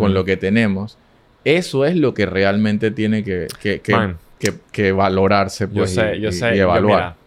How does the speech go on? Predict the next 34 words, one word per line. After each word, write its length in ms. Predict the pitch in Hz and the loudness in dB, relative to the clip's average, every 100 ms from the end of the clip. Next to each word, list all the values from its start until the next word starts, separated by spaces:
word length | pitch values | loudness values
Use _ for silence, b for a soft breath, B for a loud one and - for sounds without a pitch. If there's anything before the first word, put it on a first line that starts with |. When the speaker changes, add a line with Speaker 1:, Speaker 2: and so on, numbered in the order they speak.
| - | -14
Speaker 1:
en 100 | 98 | -8
antes, 320 | 101 104 120 | -6 -2 -2
en 140 | 117 95 | -2 0
verdad, 380 | 92 98 107 113 | 2 2 0 -4
¿cómo 200 | - 107 | -6 -4
te 100 | 113 | 0
digo? 240 | 95 95 82 | 2 2 0
Que... 220 | 80 76 - b b b b b b - | -2 -6 -8 b b b b b b -4
Eh, 540 | 98 90 87 87 87 - _ _ | 0 2 2 2 -2 -6 _ _
sí, 220 | - 127 104 | -6 -2 0
yo 120 | 110 | -2
no... 360 | 123 90 80 | -2 -4 -6
No 140 | 110 120 | -2 -2
es 80 | 127 | -2
que 120 | 143 | -4
cuando 160 | 127 | -4
yo 140 | 98 104 | -2 0
vea 240 | 120 123 | 0 2
el, 140 | 123 123 | 0 -2
el 160 | 104 90 | -6 -6
video 520 | 95 98 107 113 120 | -2 0 2 2 0
o 160 | 123 95 | -2 -2
la 100 | 87 | -2
foto 280 | - 101 110 | -2 -2 0
de 20 | |
otro 140 | 95 101 | 0 -2
compañero 460 | 87 85 87 92 | -2 -4 -2 -2
o 20 | |
colega, 400 | 95 82 87 82 87 | -2 -2 -2 -2 -4
yo 120 | 85 | -6
me 80 | 90 | -6
pongo 160 | 92 | -4
a 40 | 92 | -6
pensar, 420 | 85 80 87 82 | -6 -6 -6 -6